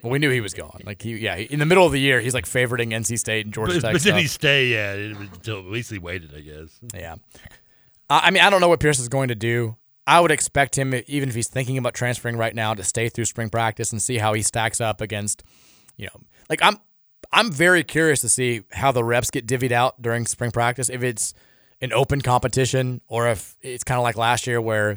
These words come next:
Speaker 1: Tyler Shuck comes in and it's very clear that he's the number one and people are gonna have to catch him if it's going to happen. But maybe if Pierce sees that he's fourth or fifth on the depth chart again,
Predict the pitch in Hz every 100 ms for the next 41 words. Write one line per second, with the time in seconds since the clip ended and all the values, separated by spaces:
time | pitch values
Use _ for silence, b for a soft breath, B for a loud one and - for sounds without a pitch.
0 | - 123 127 110 135 113 131 113 123 117
1 | 110 104 - 120 117 - 120 113 85 135
2 | 117 123 120 117 113 117 110 107 - b
3 | b b - 143 131 123 120 117 123 123
4 | 127 113 - 120 117 110 120 123 117 113
5 | - B B B - 147 151 - 135 143
6 | 131 - 135 131 120 113 127 - - 131
7 | 127 117 - 131 117 104 120 147 - 110
8 | 104 110 107 107